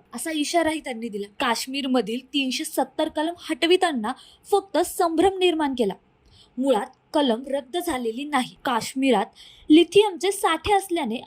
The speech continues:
अदानींना जमीन घेण्यासाठी तीनशे सत्तर ब कलम काढली. नोटबंदी अपयशी ठरली.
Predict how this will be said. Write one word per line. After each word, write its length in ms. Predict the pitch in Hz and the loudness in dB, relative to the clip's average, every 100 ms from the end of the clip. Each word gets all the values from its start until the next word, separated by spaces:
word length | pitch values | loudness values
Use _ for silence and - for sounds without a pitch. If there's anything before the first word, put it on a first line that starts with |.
| - 247 | -14 -10
अदानींना 640 | 240 233 311 330 240 254 | -6 -6 -6 -4 -2 -2
जमीन 460 | 226 196 269 339 320 | -2 -6 -4 -2 0
घेण्यासाठी 520 | 302 277 - 214 269 | 0 0 -4 -8 -10
तीनशे 560 | - - 285 277 349 | -8 -2 -2 0 0
सत्तर 400 | 339 294 - 302 | 0 -4 -4 -4
ब 280 | 294 226 254 202 _ - | -4 -2 -4 -4 _ 0
कलम 260 | 302 311 311 | 2 2 0
काढली. 260 | 247 190 - - | -6 -8 -10 2
नोटबंदी 640 | 247 311 - 285 247 220 - - | 4 4 0 0 2 0 -2 -6
अपयशी 440 | 269 339 311 285 285 | -6 -2 -2 -2 -4
ठरली. 360 | 254 226 185 | -2 -4 -6